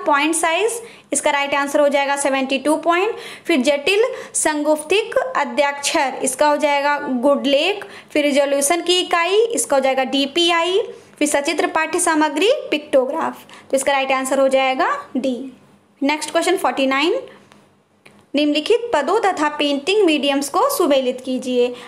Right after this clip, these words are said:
हल्के से गाढ़े की ओर जाना, ये है जल रंग। फिर गाढ़े से हल्के की ओर जाना, तैल रंग।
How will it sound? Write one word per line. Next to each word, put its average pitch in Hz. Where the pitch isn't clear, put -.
हल्के 285
से 359
गाढ़े 285
की 339
ओर 349
जाना, 339
ये 285
है 285
जल 277
रंग। 427
फिर 262
गाढ़े 285
से 359
हल्के 320
की 330
ओर 339
जाना, 320
तैल 285
रंग। 349